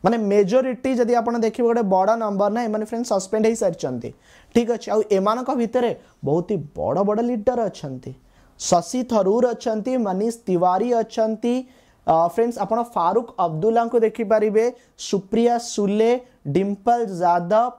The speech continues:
ରାଇଟ୍? ସେମିତି ଡିଏମ୍କେର ଏ ସେଣ୍ଟିଲ କୁମାର, ଆମ୍ ଆଦମୀ ପାର୍ଟିର ସୁଶୀଲ କୁମାର ରିଙ୍କୁ, ଆଉ ପ୍ରଥମେ ଯିଏ ସସ୍ପେଣ୍ଡ ହେଇଥିଲେ ନା, ସେ କୋ-, ସେ, ଅ, ଟିଏମ୍ସି, ତୃଣମୂଳ କଂଗ୍ରେସର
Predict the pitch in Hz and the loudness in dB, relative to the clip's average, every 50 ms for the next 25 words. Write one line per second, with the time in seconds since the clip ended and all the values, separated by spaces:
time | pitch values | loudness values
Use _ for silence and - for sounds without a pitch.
0 | _ _ _ _ _ _ - 175 208 226 226 196 165 - - - - - - - | _ _ _ _ _ _ -2 2 2 2 2 0 -2 -6 -10 -14 -16 -20 -20 -20
1 | - - 214 202 208 208 196 226 214 175 160 202 208 214 226 226 226 226 233 226 | -4 -2 0 0 0 0 0 0 0 2 2 2 2 2 2 0 0 0 0 2
2 | 226 226 233 240 240 233 - - _ _ _ - 208 226 233 233 - - 202 185 | 2 4 2 2 2 0 -4 -14 _ _ _ 2 2 2 2 0 -2 -4 -2 -2
3 | 185 185 190 226 240 233 233 - 226 214 208 214 220 233 240 233 - - _ _ | -2 0 0 0 0 0 -2 -2 -2 0 2 2 2 2 2 0 -4 -12 _ _
4 | _ 175 175 190 220 220 214 208 190 208 226 214 220 208 202 196 233 208 226 226 | _ 0 0 0 0 0 0 0 0 -2 -2 0 0 0 0 0 0 0 0 -2
5 | 220 - - 190 185 - - 233 226 226 240 226 233 233 233 226 214 214 208 208 | -2 -4 -4 -4 -4 -2 -2 -2 -2 0 0 2 4 2 2 2 0 -2 -4 -6
6 | 196 - 233 240 254 247 - - _ - 190 190 190 - - 196 185 185 - - | -2 0 0 0 0 -2 -8 -18 _ -2 -2 -2 -2 -2 0 0 0 0 -2 -4
7 | - - 294 330 311 175 - - _ _ _ _ _ _ _ _ _ 170 160 202 | -2 0 0 0 -2 -4 -6 -10 _ _ _ _ _ _ _ _ _ 0 0 2
8 | 254 254 240 247 220 196 - - - 214 214 214 202 202 180 165 151 175 165 160 | 2 2 2 2 -2 -2 -2 -2 -2 0 0 0 0 -2 -2 -2 -2 -2 -2 -2
9 | 165 170 185 226 269 - - _ _ _ _ - - 208 202 180 - 190 196 196 | -2 -2 -4 -4 -4 -8 -14 _ _ _ _ 0 0 0 0 2 0 -2 -2 -2
10 | - - - 208 226 214 - - - 156 151 147 - - 233 233 240 233 233 - | -2 -2 0 0 0 0 -2 -4 -2 -2 -2 -2 0 0 2 2 2 0 -2 -4
11 | 180 165 160 - 208 214 214 226 262 262 247 247 240 240 226 226 208 196 190 190 | -6 -6 -4 -2 0 0 2 2 2 2 2 2 2 2 2 0 -2 0 0 2
12 | 214 226 214 - 190 165 | 2 2 0 0 -4 -6